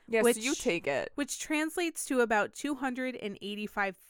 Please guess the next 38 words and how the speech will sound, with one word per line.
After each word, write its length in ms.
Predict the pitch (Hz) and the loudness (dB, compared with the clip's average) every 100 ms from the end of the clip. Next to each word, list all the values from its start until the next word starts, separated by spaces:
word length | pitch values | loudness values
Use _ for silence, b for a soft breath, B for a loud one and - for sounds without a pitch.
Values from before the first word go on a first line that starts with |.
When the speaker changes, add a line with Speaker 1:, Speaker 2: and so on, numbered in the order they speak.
| - | -2
Speaker 2:
thousand 400 | 185 185 196 185 | -2 -2 -6 -6
dollars 420 | 165 175 185 185 | -4 -4 -6 -6
a 60 | 196 | -8
week 400 | 196 185 190 - | -8 -10 -14 -14
in 160 | 214 208 | -8 -8
twenty 320 | - 196 185 | -8 -8 -8
twenty-one 480 | 175 170 170 - 165 | -10 -12 -12 -14 -12
money. 480 | 160 180 185 311 294 | -10 -8 -6 -6 -6
Speaker 1:
Wowie, 40 | |
wow, 180 | - 180 | -4 -6
wow. 360 | 277 208 - - | -6 -6 -4 0
Speaker 2:
Ya 140 | 233 | 0
fucking 500 | - 214 185 202 190 | 0 -8 -8 -12 -14
take 340 | 185 180 175 - | -12 -12 -8 -2
Speaker 1:
Ya 80 | |
Speaker 2:
it. 120 | 202 143 | -2 0
Speaker 1:
fucking 340 | 294 - 294 | -4 -2 -2
take 480 | 165 - 175 311 - | -2 -6 -4 -4 -4
it. 380 | 226 202 - - _ b b b - | -8 -6 -8 -8 _ b b b -10
Speaker 2:
In 140 | 311 | -6
anticipation 1000 | 302 359 392 320 - 320 196 202 - 226 | -2 -2 0 -4 -4 -4 -2 -4 -4 -6
for 180 | - 214 | -2 -2
the 100 | 208 | -2
show, 480 | - 202 170 185 220 b b b b | -2 0 0 -2 -4 b b b b
Cass 340 | - 302 339 | 0 2 2
embarked 520 | 415 339 196 190 - - - | -2 0 4 4 2 -10 -4
on 180 | 226 - - | -4 -4 -6
another 640 | 302 349 269 196 202 202 - | -4 -2 -2 0 2 2 2
unhealthy 540 | 196 185 185 - 202 | -4 -4 -8 -6 -8
diet. 600 | 185 170 170 196 - - | -6 -8 -4 -6 -6 -14
Speaker 1:
No. 680 | 220 214 220 240 240 226 214 | -14 -12 -10 -10 -12 -12 -14
Speaker 2:
She 240 | 208 - 269 | -10 -4 -2
dropped 480 | 254 240 269 - - | 2 4 4 -2 -6
nearly 460 | 254 240 240 226 - | -2 -2 -2 -4 -4
a 100 | - | -6
hundred 460 | - 202 208 208 | -4 -4 -2 -2
pounds. 520 | - 190 160 - - 196 | -4 -8 -8 -10 -10 4
Speaker 1:
What? 920 | 220 208 196 185 180 226 - - - | 6 8 8 6 6 4 2 -8 -12